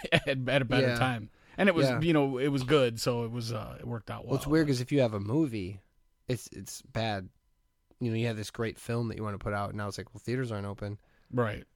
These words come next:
Speaker 2: But they
Speaker 1: Well,
Speaker 2: are doing, like, movies that are supposed to be in theaters. They're just straight to,
Speaker 1: I think
Speaker 2: like,
Speaker 1: Apple T V does that, right?
Speaker 2: We,
Speaker 1: I don't know,
Speaker 2: um,
Speaker 1: all the, all the
Speaker 2: the new Pixar movie that was supposed to, you know, we watch all those. It was
Speaker 1: Mm-hmm.
Speaker 2: supposed to be, like, in theaters, and we just got it at home for free.
Speaker 1: What, i-,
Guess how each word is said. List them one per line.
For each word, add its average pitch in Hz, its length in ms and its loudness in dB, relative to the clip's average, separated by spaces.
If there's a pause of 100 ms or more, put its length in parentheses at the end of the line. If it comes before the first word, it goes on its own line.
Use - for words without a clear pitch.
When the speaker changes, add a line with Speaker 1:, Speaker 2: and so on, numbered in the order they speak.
(120)
Speaker 2:
But 151 120 4
they 160 80 12
Speaker 1:
Well, 190 120 12
Speaker 2:
are 220 40 10
doing, 156 260 4
like, 117 200 0
movies 127 260 2
that 110 100 0
are 107 60 -2
supposed 123 300 -4
to - 40 -6
be 120 60 0
in 101 60 -4
theaters. 113 280 -4
They're 117 100 -6
just 113 180 -8
straight 107 340 -8
to, 107 160 -6
Speaker 1:
I 151 40 2
think 175 200 0
Speaker 2:
like, 147 80 -2
Speaker 1:
Apple 143 220 0
T 135 200 -2
V 127 120 0
does 98 220 -4
that, 110 140 -12
right? 110 240 -10 (280)
Speaker 2:
We, 175 240 6
Speaker 1:
I 143 80 6
don't - 20 4
know, 127 60 2
Speaker 2:
um, 120 80 2
Speaker 1:
all 113 80 -4
the, 101 180 -12
all 117 160 -6
the 180 180 -6
Speaker 2:
the 160 140 4
new 175 160 10
Pixar 151 420 2
movie 107 400 -6 (140)
that 120 160 -6
was 117 80 -6
supposed - 280 -6
to, - 60 -10
you 135 80 -2
know, 120 60 0
we 113 100 -2
watch 110 240 -6
all 107 120 -6
those. 120 260 -6
It 131 60 -2
was 123 80 0
Speaker 1:
Mm-hmm. 123 80 2
Speaker 2:
supposed 113 300 -4
to 123 40 -6
be, 113 220 -4
like, 110 160 -4
in 113 100 -4
theaters, 107 500 -6
and 107 240 -6
we 110 80 -4
just 104 260 -8
got 101 180 -6
it 101 120 -6
at 104 60 -10
home 110 240 -6
for 104 240 -12 (260)
free. 311 560 -2 (120)
Speaker 1:
What, - 160 2 (100)
i-, 160 140 -4